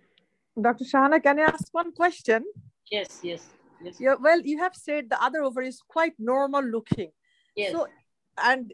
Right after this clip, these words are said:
Speaker 1: i-, i-, as it is a stage three, there is no doubt that we have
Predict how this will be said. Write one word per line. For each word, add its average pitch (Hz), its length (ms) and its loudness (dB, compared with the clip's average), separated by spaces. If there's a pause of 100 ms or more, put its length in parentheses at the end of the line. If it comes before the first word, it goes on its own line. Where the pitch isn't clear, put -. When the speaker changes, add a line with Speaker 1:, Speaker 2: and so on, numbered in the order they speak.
Speaker 1:
i-, 226 240 -2
i-, 226 180 2
as 226 300 2
it 349 140 -4
is 392 100 0
a 381 80 -2
stage - 420 0 (220)
three, 302 460 4 (400)
there 277 100 6
is 320 160 4
no 392 220 0
doubt 381 320 4
that 285 100 -8
we 311 120 -6
have 415 220 -2